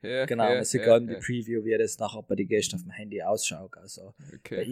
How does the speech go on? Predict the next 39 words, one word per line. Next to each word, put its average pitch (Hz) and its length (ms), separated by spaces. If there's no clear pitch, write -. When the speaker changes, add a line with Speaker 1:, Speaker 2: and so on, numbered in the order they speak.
Speaker 2:
uns - 220
braucht's 120 380
eigentlich 113 400
kein, 113 380
keine 113 240
Erklärung 110 520
oder 104 160
Tutorial. 110 500
Das 113 200
Speaker 1:
Also 147 60
Speaker 2:
ist 151 40
Speaker 1:
ist 165 120
das 160 160
Speaker 2:
alles 151 140
Speaker 1:
nicht 147 160
Speaker 2:
so - 80
Speaker 1:
zentral, 131 580
Speaker 2:
selbsterklärend. 123 160
Speaker 1:
es, - 100
das 131 220
läuft 131 260
nicht 143 200
über 123 180
einen 117 200
Server, 180 580
oder 120 160
schon? 110 400
Speaker 2:
Das 139 240
läuft 135 420
über 131 580
einen 123 160
Server, 147 840
ja, 120 300
wir 143 120
haben 165 120
Kontrolle 123 380
über 117 140
einen 101 80
Server. 139 500